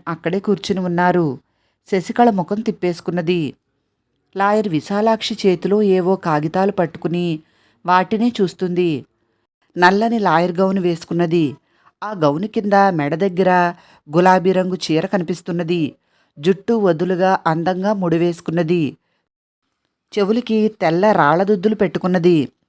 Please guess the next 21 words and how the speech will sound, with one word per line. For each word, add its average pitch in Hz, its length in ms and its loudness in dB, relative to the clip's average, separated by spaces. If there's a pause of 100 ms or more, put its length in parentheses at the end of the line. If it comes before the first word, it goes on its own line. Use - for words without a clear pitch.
(320)
కోర్టులో 185 420 0
విశాలాక్షికి, 175 1000 -2 (400)
బయట 202 280 2
ఉన్న 233 220 -2
విశాలాక్షికి 185 1000 -4 (420)
అట్టే 185 300 -6
పోలికలు 196 500 0
లేవు. 175 520 0 (560)
దీక్ష, 170 400 0 (640)
దృఢ 170 180 2
నిశ్చయము 202 840 -2
ఆమె 208 200 -2
కళ్ళల్లో, 180 720 0 (520)
ఆమె 226 220 0
కదలికలలో 180 840 4 (380)
వ్యక్తమవుతున్నాయి. 185 1120 -2 (480)
శశికళను 240 500 0
చూసి 196 380 -4
చిన్నగా 180 500 0
నవ్వింది 185 400 0
విశాలాక్షి. 180 840 -2